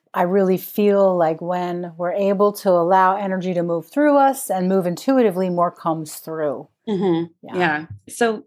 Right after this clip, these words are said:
Speaker 2: tell me about the witch shop. So what happened? You had these experiences when you were really young. You had even more when you became a teenager. So you're toying with Ouija boards and everything. It sounds like it tracks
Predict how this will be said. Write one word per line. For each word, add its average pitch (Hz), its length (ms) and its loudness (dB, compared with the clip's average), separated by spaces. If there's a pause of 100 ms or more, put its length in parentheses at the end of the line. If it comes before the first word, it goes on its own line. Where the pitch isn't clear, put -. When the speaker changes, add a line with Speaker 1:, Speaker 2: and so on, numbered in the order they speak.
(140)
Speaker 2:
tell 269 200 2
me 277 120 4
about 185 380 2
the 190 60 -8
witch 170 220 -4
shop. - 420 -2
So 233 200 -2
what 240 260 2
happened? - 580 -8
You 190 160 -4
had 226 400 2
these 196 220 -2
experiences 175 760 -4
when 170 120 2
you 165 80 2
were 165 80 -4
really 214 320 4
young. 165 280 0
You 165 80 -2
had 196 200 0
even 180 300 0
more 165 380 0
when 160 140 -4
you 156 120 -6
became 156 380 -10
a 156 60 -14
teenager. 214 580 -2
So 190 140 -8
you're 180 300 -4
toying 175 440 4
with 160 220 -2
Ouija 214 320 0
boards 202 340 0
and 196 80 0
everything. 190 340 0
It 175 140 0
sounds 269 260 4
like 202 200 2 (100)
it 175 240 -4 (140)
tracks - 640 -2